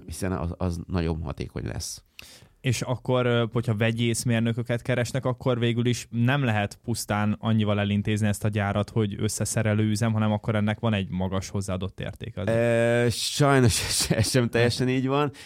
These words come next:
Speaker 1: ö, mert alapvetően összeszerelő üzem, ö, de vannak olyan munkafolyamatok, a-, amit gyakorlatilag képzetlen emberekre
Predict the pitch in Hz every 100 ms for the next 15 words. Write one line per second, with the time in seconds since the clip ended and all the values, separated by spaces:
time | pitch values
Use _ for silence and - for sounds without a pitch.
0 | - 104 110 117 120 117 139 135 120 -
1 | 113 113 - - 110 104 104 104 113 131
2 | 127 127 - 113 110 117 123 113 104 107
3 | 101 107 110 - 120 113 113 117 113 110
4 | - 104 107 110 107 110 110 110 113 90
5 | 110 - 104 104 101 - 104 92 98 98
6 | 101 101 98 -